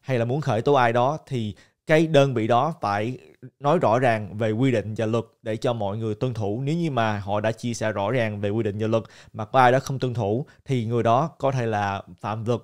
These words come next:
và có thể là ra tòa hay là phải bị trừng trị. Nhưng mà nếu như mà họ chưa có chia sẻ rõ ràng mà đột nhiên á, lại, à, đưa người ta ra tòa như vậy và nói là người ta phạm luật thì hoàn toàn không có được công bằng.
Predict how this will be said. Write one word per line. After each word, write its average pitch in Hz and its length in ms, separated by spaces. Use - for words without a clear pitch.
và 104 140
có 123 140
thể 117 160
là 113 160
ra 107 160
tòa 101 320
hay 110 160
là 98 260
phải 110 160
bị 101 160
trừng 117 180
trị. 110 280
Nhưng 151 120
mà 143 80
nếu 135 160
như 190 220
mà 113 360
họ 101 260
chưa 139 320
có 135 420
chia 147 160
sẻ 104 220
rõ 113 160
ràng 104 240
mà 107 380
đột 113 320
nhiên 139 260
á, 135 260
lại, 104 340
à, 113 180
đưa 139 140
người 131 100
ta 123 120
ra 117 100
tòa 104 200
như 110 120
vậy 104 300
và 107 380
nói 113 200
là 147 80
người 107 100
ta 110 120
phạm 104 160
luật 113 160
thì 110 180
hoàn 101 280
toàn 98 220
không 131 220
có 127 60
được 107 120
công 120 160
bằng. 107 240